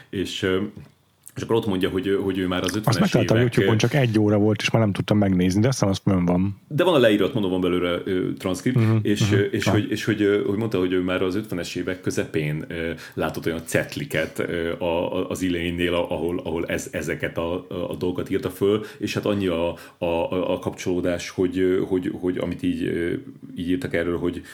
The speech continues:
Speaker 1: hogy egy olyan, olyan családban nőtt ő fel, a, a, akinek így volt, ö, köze a maffiához. Tehát, hogy ezeket a, ezeket a,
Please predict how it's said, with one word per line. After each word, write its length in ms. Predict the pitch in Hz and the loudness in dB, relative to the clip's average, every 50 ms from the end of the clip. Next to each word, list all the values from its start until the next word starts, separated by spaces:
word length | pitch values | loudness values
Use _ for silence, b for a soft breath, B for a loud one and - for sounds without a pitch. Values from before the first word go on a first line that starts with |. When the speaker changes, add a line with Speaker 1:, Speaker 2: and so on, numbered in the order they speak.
| B B | B B
Speaker 1:
hogy 140 | B 90 90 | B 0 2
egy 80 | 90 | 2
olyan, 220 | 92 90 87 82 82 - | 2 2 0 -2 -4 -2
olyan 200 | 101 87 80 76 | -2 -2 -4 -4
családban 480 | - - 82 78 76 76 78 78 78 78 | -4 -2 -2 -2 -2 -2 -4 -4 -6 -4
nőtt 420 | 78 78 80 80 76 76 - - | -4 -4 -4 -4 -4 -6 -4 -4
ő 120 | 80 80 | -4 -2
fel, 420 | 78 - - - 80 80 80 80 82 | -4 -4 -4 -4 -2 -2 0 -2 -2
a, 420 | - - 85 82 80 80 80 - 85 | -4 -2 -2 -2 0 0 -2 -2 -4
a, 200 | 85 82 80 85 | -4 -4 -4 -6
akinek 320 | 82 - 85 82 76 - | -6 -6 -8 -6 -4 -4
így 120 | 82 78 71 | -6 -4 -2
volt, 420 | 82 76 71 71 71 - - - - | -2 -2 -2 -4 -6 -8 -14 -18 -14
ö, 340 | - 80 76 73 71 73 73 | -10 -8 -6 -6 -6 -6 -6
köze 260 | - 76 76 69 73 | -6 -6 -4 -2 -2
a 80 | 73 71 | -2 -2
maffiához. 960 | 71 69 - - - 80 76 71 69 69 69 71 71 71 71 - - - B B B B B B | -4 -4 -6 -6 -6 -4 -2 -2 -2 -2 -4 -6 -8 -8 -8 -10 -14 -16 B B B B B B
Tehát, 160 | - 80 90 | -6 -4 -2
hogy 80 | 82 87 | -2 -2
ezeket 380 | 82 73 90 85 - 82 73 | -2 -2 -2 -4 -4 -4 -4
a, 200 | 87 85 87 80 - B B B | -2 -2 -2 -4 -4 B B B
ezeket 340 | 95 90 90 87 - 90 - | -8 -6 -4 -4 -4 -2 -2
a, 180 | 85 82 82 | 0 0 0